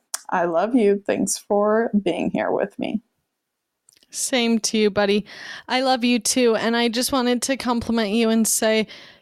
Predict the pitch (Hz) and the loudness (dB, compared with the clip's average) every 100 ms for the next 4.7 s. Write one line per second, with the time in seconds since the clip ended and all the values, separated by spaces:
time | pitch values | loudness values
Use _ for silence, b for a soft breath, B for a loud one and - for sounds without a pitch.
0 | B 214 240 240 233 226 226 - - - | B 0 4 4 4 4 2 -2 -6 -2
1 | - 247 233 226 233 226 - 214 214 214 | 2 2 2 2 2 2 0 0 2 2
2 | 214 214 - _ _ _ _ _ _ _ | 2 0 -2 _ _ _ _ _ _ _
3 | - 233 233 226 - - - - 254 233 | -4 0 0 0 0 -2 -2 0 2 2
4 | 226 226 - - 226 226 233 | 2 0 -4 -2 0 2 -2